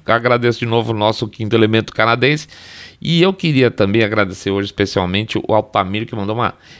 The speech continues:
ele mandou, mandou uma mensagem, ele mandou uma carta pra gente que foi pra lá de emocionante. A gente agradece demais mesmo. Altamiro, valeu, isso aí, movimenta a nossa vida, tá?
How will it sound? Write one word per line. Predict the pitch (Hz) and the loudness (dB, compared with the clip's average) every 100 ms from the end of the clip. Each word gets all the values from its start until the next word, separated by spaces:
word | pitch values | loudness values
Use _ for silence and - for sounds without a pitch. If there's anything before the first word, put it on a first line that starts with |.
| - | -4
ele | 160 190 143 | 0 0 0
mandou, | 143 143 151 | -2 2 2
mandou | 143 131 101 117 113 | 2 0 2 4 4
uma | 104 101 | 4 0
mensagem, | 98 92 - 87 67 98 | -2 -4 -2 -2 0 0
ele | 104 | 0
mandou | 113 | -2
uma | 131 127 | 0 -2
carta | - - 104 95 - 87 | -4 -2 0 0 -2 -2
pra | 92 | -2
gente | 90 101 113 113 104 | -2 -2 -4 -4 -8
que | - 107 101 | -6 -6 -4
foi | - 107 107 - - | 0 0 0 -4 -4
pra | 113 104 | 0 2
lá | 101 | 2
de | 98 | 0
emocionante. | 101 98 107 107 117 | -2 -2 -2 -2 -2
A | 104 | -4
gente | 101 | -2
agradece | 107 110 107 120 - - | 0 2 2 0 -2 -10
demais | 110 104 220 208 135 156 123 | -8 -6 -4 0 2 2 0
mesmo. | 104 110 113 120 - | -2 -2 -2 -6 -8
Altamiro, | - 127 147 104 101 | -4 0 0 0 -6
valeu, | 90 107 110 113 151 185 262 | 0 2 4 4 4 4 0
isso | 131 123 | -4 0
aí, | 123 143 139 - - - _ 113 | 0 2 -2 -10 -20 -20 _ -4
movimenta | 123 120 117 104 107 117 | 0 0 0 0 -2 -2
a | 117 | -2
nossa | 117 131 | -2 -2
vida, | 104 95 90 | -2 -4 -4
tá? | 95 110 | -2 -2